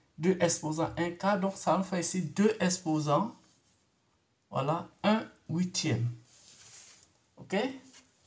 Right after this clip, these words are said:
Voilà, deux exposant un huitième. Le tout exposant quarante-huit. Donc ça, c'est égal à,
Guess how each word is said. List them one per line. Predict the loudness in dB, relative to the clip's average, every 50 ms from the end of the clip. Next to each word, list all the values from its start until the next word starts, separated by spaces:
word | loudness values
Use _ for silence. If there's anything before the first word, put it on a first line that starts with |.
| _ _ _ -6
Voilà, | -2 0 0 0
deux | 0 0 0 2 2
exposant | 2 2 0 0 -2 -4 -2 -2 -2 -4 -2
un | 0 0 0
huitième. | 0 -2 -4 -6 -4 -2 -2 0 -2 -2 -6 -10 -18 _ _ _ _ _ -20 -20 _ _
Le | 0 2 2 2 2 0 -2
tout | -2 2 2 2 2 0 -4 -6 -2
exposant | -2 0 0 -2 -2 -2 -2 0 0 0 0 -2
quarante-huit. | -2 -4 0 2 2 2 2 2 -2 -4 -6 -8 -8 -6 -4 -4 -4 -6 -8 -10 -10 -10 -10 -14 -20 -20 -20 -20 -20 -20 -20 -20 -20 -20 -20 -20 -20 -20 -20 -20 -20 -20 -8 -2
Donc | -2 0 0 0
ça, | 0 0 4 6 6 6 6
c'est | 4 0 0 0 2 2
égal | 2 6 8 8 6 6 6
à, | 2 2 2 2